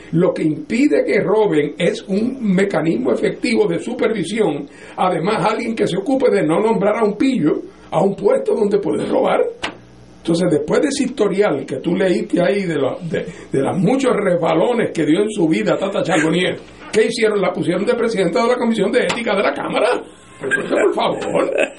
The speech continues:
Speaker 2: Sí, sí.
Speaker 1: Bueno,
Speaker 2: Incomprensible.
Speaker 1: en Guerra Avisada no muere gente.
Speaker 2: Incomprensible.
Speaker 1: Por eso Víctor escribió, eh, un artículo muy bueno, Víctor García, sobre este caso, que dice que en este caso hubo, eh, eh,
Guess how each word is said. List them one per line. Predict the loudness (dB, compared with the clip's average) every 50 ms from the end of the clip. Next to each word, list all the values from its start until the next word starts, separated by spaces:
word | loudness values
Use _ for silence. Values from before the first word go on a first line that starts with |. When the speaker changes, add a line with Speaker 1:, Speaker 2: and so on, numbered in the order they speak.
| -20 -20 -20 -12 -6 -6 -6 -6 -6 -8 -10 -10 -6
Speaker 2:
Sí, | -4 -4 -2 -2 -2 -2 -2 -2 -2
sí. | -2 -8 -12 -12 -12 -12 -6
Speaker 1:
Bueno, | -2 0 0 0 0 0 -2 -2 -4
Speaker 2:
Incomprensible. | -2 0 0 0 0 0 2 2 2 2 0 0 0 -2 -2 0 2 2
Speaker 1:
en | 2
Guerra | 4 2 2 2 2
Avisada | 2 2 2 2 -2 -2 -2 0
no | 0 2
muere | 2 2 2 2 2
gente. | 2 2 2 0 0 0 0 0 0 0 -2 -6 -8 -6 -6
Speaker 2:
Incomprensible. | -6 -4 -2 -2 -2 -2 -2 -4 -4 -4 -2 0 0 0
Speaker 1:
Por | 0 0
eso | 0 -2 0 2
Víctor | 2 0 0 -2 -2 0 0 0 -4 -8 -14 -20 -20 -20 -12 -8
escribió, | -6 -6 -6 -6 -6 -6 -4 0 0 0 2 2 2 2 2 0 -2 -4 -6 -10 -16 -20 -20 -20 -20 -20 -20 -20 -6 -4
eh, | -2 0 0
un | 0 0 0 0
artículo | 0 -2 -2 -4 -2 0 0 2
muy | 2 2 2 2 2
bueno, | 0 0 -2 -2 -4 -6 -8
Víctor | -10 -12 -12 -10 -8 -8 -6 -6
García, | -8 -4 -2 0 0 0 0 -2 -6 -10 -16 -20 -20 -20 -20 -20 -20 -20 -18 -16 -10
sobre | -6 -4 -2 -2 -2 -2
este | -2 -2 -2
caso, | 0 0 0 0 0 -2 -4 -6 -6 -8
que | -8 -6
dice | -4 -2 -2 -2 -2 -4 -4
que | -2 0
en | 0 0
este | 0 0 0 -2 0
caso | 0 0 0 -2 -2 0
hubo, | 2 2 2 0 0 0 0 0 -2 -4 -12 -18 -20 -10 -4
eh, | -2 -2 -2 -4 -6 -12 -16 -20 -8 -4
eh, | -2 0 0 0 -2